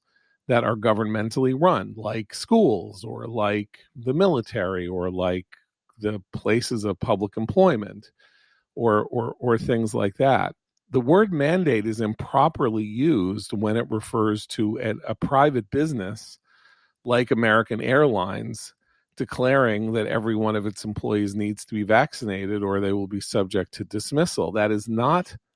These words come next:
a mandate. Private businesses set their own rules and terms as long as they are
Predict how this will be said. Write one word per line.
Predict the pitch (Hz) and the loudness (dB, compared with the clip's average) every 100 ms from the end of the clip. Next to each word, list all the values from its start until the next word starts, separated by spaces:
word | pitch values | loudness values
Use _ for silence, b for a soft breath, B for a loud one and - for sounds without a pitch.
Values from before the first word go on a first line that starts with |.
| _ _ | _ _
a | 123 123 | -4 0
mandate. | 139 180 214 123 82 - - - - _ _ _ _ _ _ _ _ _ _ | 2 2 2 0 -4 -8 -18 -20 -20 _ _ _ _ _ _ _ _ _ _
Private | - 139 175 156 | 2 4 4 2
businesses | 143 151 160 - 120 - | 0 -2 -4 -4 -6 -4
set | - 131 143 | 0 0 0
their | 139 120 123 | 2 4 6
own | 127 123 | 4 2
rules | 120 131 143 131 113 104 147 | 2 4 4 4 0 -6 -10
and | 117 113 113 107 _ - | -10 -10 -10 -14 _ -16
terms | - 160 165 113 110 | -2 2 2 0 -4
as | 113 | -6
long | 107 107 110 | -4 -4 -4
as | 107 | -4
they | 104 104 | -2 -2
are | 98 98 | -2 -4